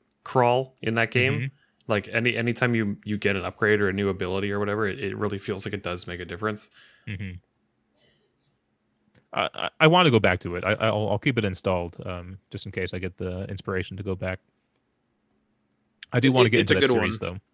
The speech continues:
Speaker 2: Yeah. I don't know. Sometimes games take me a couple tries, so we'll see.
Speaker 1: Mm-hmm.
Speaker 2: Particularly old ones. I'm not a tradi-, I'm not traditionally a person who plays older games like that.
Speaker 1: Yeah.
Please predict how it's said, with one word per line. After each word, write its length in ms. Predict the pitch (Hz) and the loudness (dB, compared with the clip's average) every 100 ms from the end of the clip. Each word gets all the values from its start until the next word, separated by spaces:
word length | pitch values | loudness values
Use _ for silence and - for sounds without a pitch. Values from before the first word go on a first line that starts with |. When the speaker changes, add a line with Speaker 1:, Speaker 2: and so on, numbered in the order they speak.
| _ _ _ | _ _ _
Speaker 2:
Yeah. 220 | - 95 82 _ _ _ _ _ _ _ _ _ _ _ _ _ _ _ _ _ | -2 -2 -2 _ _ _ _ _ _ _ _ _ _ _ _ _ _ _ _ _
I 80 | - | 2
don't 120 | 127 | 2
know. 20 | 117 | 4
Sometimes 320 | 175 175 147 | 2 4 4
games 240 | 127 123 | 4 2
take 160 | - 113 | 0 0
me 60 | |
a 40 | 107 | 0
couple 160 | 101 | 0
tries, 380 | 95 92 90 - _ | 0 -2 -2 -8 _
so 220 | - 95 | -10 -6
we'll 80 | 92 | -6
see. 140 | - | -6
Speaker 1:
Mm-hmm. 1400 | 95 _ _ _ _ _ _ _ _ _ _ _ _ - 123 | -10 _ _ _ _ _ _ _ _ _ _ _ _ -10 2
Speaker 2:
Particularly 340 | 165 165 127 | 4 6 6
old 180 | 104 107 | 6 2
ones. 320 | 90 80 - | -2 -6 -8
I'm 120 | - 98 | -6 -2
not 220 | 101 98 | 0 -2
a 80 | - | -4
tradi-, 400 | 98 104 107 - _ - | -8 -4 -4 -4 _ -4
I'm 60 | |
not 120 | 104 | -2
traditionally 360 | 104 101 95 98 | 0 -2 -2 -2
a 40 | |
person 260 | 90 98 92 | -2 -4 -4
who 80 | 92 | -8
plays 360 | - 90 87 85 | -4 -2 -2 -6
older 280 | 90 87 | -8 -8
games 320 | 87 87 87 90 | -8 -6 -6 -8
like 140 | 90 | -12
that. 200 | 92 92 - _ _ _ - | -14 -14 -20 _ _ _ -8
Speaker 1:
Yeah. 320 | 101 98 87 | -4 -4 -4